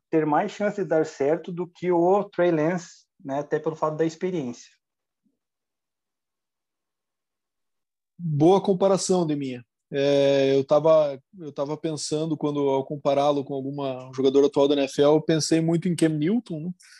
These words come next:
Speaker 2: Mas eu acho que o Dak faz mais sentido, realmente. É, eu acho que, eu, que o que eu, eu tenho uma certa ressalva com o Justin Fields, assim, um pouquinho de má vontade com ele, sabe? É um cara que ele é,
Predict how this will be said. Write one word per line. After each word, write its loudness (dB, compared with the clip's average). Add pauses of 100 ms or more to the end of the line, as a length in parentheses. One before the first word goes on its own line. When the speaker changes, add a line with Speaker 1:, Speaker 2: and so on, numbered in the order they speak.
(340)
Speaker 2:
Mas 2
eu 6
acho 2
que -10
o -4
Dak -4
faz -6
mais -10
sentido, -6
realmente. -8 (540)
É, 6
eu 4
acho 0
que, -6
eu, 6
que -10 (400)
o -10
que -4
eu, -4
eu 2
tenho 0
uma -2
certa 0
ressalva 2
com -2
o -2
Justin -4
Fields, -2
assim, -12
um -12
pouquinho -4
de 0
má 2
vontade 2
com -6
ele, -2
sabe? -14 (680)
É 0
um -2
cara -2
que -12
ele -2
é, -4